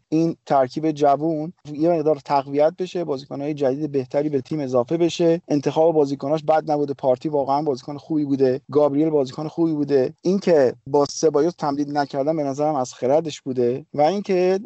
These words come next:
اتفاقاً من یکی دیگه از کردیتایی که بهش می‌دم، من می‌گم که این مربی خرد داره،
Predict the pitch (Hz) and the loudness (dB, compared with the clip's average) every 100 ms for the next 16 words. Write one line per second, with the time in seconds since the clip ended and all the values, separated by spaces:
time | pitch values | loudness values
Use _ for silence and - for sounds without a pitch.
0 | - - 185 208 190 175 185 185 160 147 | -4 -2 0 0 -2 -4 -4 0 2 2
1 | 135 139 175 185 180 208 - 190 175 - | 0 0 0 0 -2 -2 -2 -2 -2 -2
2 | 202 165 180 156 156 160 180 190 165 156 | -2 -2 -4 -2 -4 0 2 2 0 -2
3 | 165 151 143 147 156 170 156 143 165 151 | -2 -2 -2 -2 0 0 -2 0 0 2
4 | 147 143 147 147 127 - 147 147 151 147 | 2 2 2 -2 -2 -4 0 4 4 2
5 | 131 139 156 180 143 139 139 | 0 2 4 4 2 2 -2